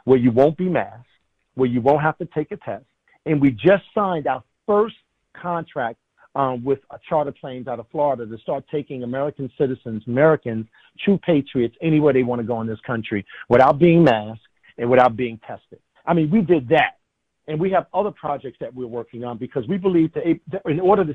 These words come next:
save America, we have to be free of these corp-, corporations that believe that they own us. And if you go on Freedom Travel Alliance, you'll see and become a member. If you go on Herbal Global Health Alliance,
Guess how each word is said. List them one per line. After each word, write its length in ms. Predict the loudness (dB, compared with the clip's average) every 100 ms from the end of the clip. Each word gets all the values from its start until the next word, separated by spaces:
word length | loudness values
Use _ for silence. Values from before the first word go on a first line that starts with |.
| 2
save 240 | 2 2 -2
America, 460 | -6 -6 -8 -14 -16 _ _
we 140 | 0 0
have 140 | 0
to 80 | -8
be 120 | -8 -8
free 180 | -8 -4
of 140 | -4 -6
these 140 | -10 -4
corp-, 260 | -2 -2 -8 -20 -8
corporations 640 | -8 -4 -4 -6 -8 -12
that 140 | -12 -10
believe 260 | -8 -6 -6
that 120 | -8
they 120 | -10 -12
own 220 | -12 -12
us. 100 | -16 _ _ _ _ _ _ _ _ _ _ _ 2
And 220 | 4 4
if 80 | 0
you 100 | 0
go 180 | 0 0
on 80 | 0
Freedom 240 | 0 0
Travel 320 | 2 2 2 0
Alliance, 360 | -2 -4 -6 -8
you'll 160 | -8 -8
see 80 | -12
and 80 | -12
become 260 | -10 -6 -6
a 40 |
member. 280 | -4 -6 -6
If 100 | -8
you 80 | -8
go 140 | -8
on 100 | -8 -6
Herbal 220 | -6 -4
Global 380 | 0 0 -2 -6
Health 160 | -6 -4
Alliance, 360 | -4 -4 -6